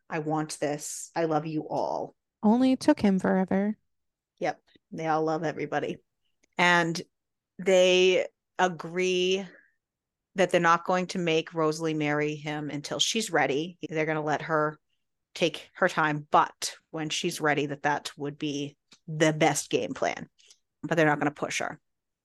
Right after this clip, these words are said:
Speaker 1: But they have a night to themselves, and they're all happy with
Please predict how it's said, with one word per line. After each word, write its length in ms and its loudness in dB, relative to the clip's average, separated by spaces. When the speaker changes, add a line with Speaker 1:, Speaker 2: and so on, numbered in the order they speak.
Speaker 1:
But 180 2
they 140 6
have 380 4
a 80 2
night 520 0
to 80 -6
themselves, 720 6
and 160 4
they're 320 2
all 220 6
happy 440 -2
with 200 -4